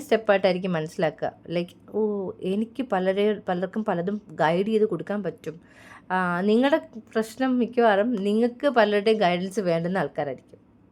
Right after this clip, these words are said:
ഒറ്റയടിക്ക് നിങ്ങളൊരു ഡിസിഷൻ എടുക്കുന്ന ആൾക്കാരായിരിക്കില്ല. കാരണം നിങ്ങൾക്ക് ഇങ്ങനെ ഒരു കഴിവുള്ളത് കാര്യം പോലും, ആ, നിങ്ങൾക്ക് അത്രയും റെലവൻ്റ് ആയിട്ട് ഫീൽ ചെയ്തിട്ടുണ്ടാവില്ല. ലൈക്ക്, ഓ, ഇതിപ്പം ഒരാ-, ഒരാളുടെ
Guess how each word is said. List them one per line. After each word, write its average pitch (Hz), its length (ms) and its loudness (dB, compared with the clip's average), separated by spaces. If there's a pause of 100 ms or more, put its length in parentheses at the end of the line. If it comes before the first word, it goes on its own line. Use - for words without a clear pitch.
(160)
ഒറ്റയടിക്ക് 240 560 0
നിങ്ങളൊരു 208 320 2
ഡിസിഷൻ 196 320 -4
എടുക്കുന്ന 180 280 -6
ആൾക്കാരായിരിക്കില്ല. 165 920 -4
കാരണം 180 200 -2
നിങ്ങൾക്ക് 190 240 -2
ഇങ്ങനെ 220 220 0
ഒരു 220 100 2
കഴിവുള്ളത് 196 600 2
കാര്യം 175 260 -2
പോലും, 165 240 -4 (500)
ആ, 180 220 0
നിങ്ങൾക്ക് 214 280 0
അത്രയും 233 440 0 (100)
റെലവൻ്റ് 214 360 4
ആയിട്ട് 220 120 0
ഫീൽ 220 220 0
ചെയ്തിട്ടുണ്ടാവില്ല. 151 580 -2
ലൈക്ക്, 202 300 -6
ഓ, 240 100 0 (180)
ഇതിപ്പം 180 480 -8
ഒരാ-, 175 260 -2
ഒരാളുടെ 147 500 -6